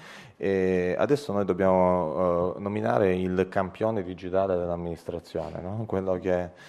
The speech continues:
a cui passiamo il cerino, non passiamo l'opportunità.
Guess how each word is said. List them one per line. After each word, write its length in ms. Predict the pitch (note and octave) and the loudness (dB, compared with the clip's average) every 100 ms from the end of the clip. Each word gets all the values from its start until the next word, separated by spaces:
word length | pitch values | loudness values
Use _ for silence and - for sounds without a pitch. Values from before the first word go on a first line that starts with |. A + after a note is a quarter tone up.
| - - | -20 -14
a 100 | - | -6
cui 240 | - A2+ | 2 6
passiamo 400 | F#2+ F#2+ G#2+ G2 | 6 6 4 0
il 60 | F#2 | 0
cerino, 460 | - G2+ F#2+ E2+ E2+ | -2 -2 -2 -6 -6
non 280 | F2 F2 D#2+ | -6 -6 -4
passiamo 380 | F2 - F2 | -4 -2 -2
l'opportunità. 680 | E2+ E2 F2 - F2+ E2+ E2+ | 0 -2 -4 -4 -4 -2 -2